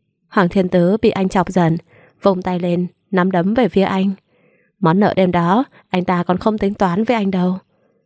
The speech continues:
"Anh tốt nhất là đừng động thủ, nếu không đừng trách tôi không khách sáo.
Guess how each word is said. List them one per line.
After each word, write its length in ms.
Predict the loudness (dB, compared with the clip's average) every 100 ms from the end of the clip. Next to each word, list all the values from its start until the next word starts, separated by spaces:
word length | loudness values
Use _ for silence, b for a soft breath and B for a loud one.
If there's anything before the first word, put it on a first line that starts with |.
| _ _ _ _ _ _ -4
"Anh 160 | -2
tốt 100 | 0
nhất 180 | 0 0
là 160 | 0 0
đừng 180 | 2
động 200 | 2 0
thủ, 340 | 0 2 2 -2 _ _
nếu 140 | 0
không 300 | 2 0 0
đừng 160 | -2 -2
trách 200 | -2 0
tôi 180 | 0 2
không 160 | 0
khách 180 | 0 -2
sáo. 340 | 0 2 0